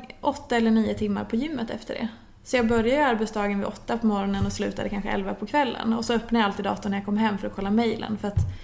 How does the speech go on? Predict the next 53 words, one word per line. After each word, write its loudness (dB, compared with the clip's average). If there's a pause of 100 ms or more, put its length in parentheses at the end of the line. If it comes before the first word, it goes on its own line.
(720)
mellan 8
alla 2
kunderna 2
så -4
hade 0
jag 0
ju -4
kollat 2
mailen 2
i -6
telefonen 0
men 2
inte -4
hunnit -2
svara. 0
Så -4
jag 2
lagrade 2
ju -2
informationen. 0 (680)
Och -2
sen 8
när 8
jag 0
kom 6
hem 8
så -2
ville 0
jag 0
ju -2
svara 0
också. -8 (460)
Så -4
gick 0
jag 4
och 4
la 10
mig 2
och -2
så 0
upp 0
efter -2
sex -2
timmar 0
och -2
så -2
bam, 2
bam, 0
bam, 0
bam 2
körde 0
jag -4
så. -8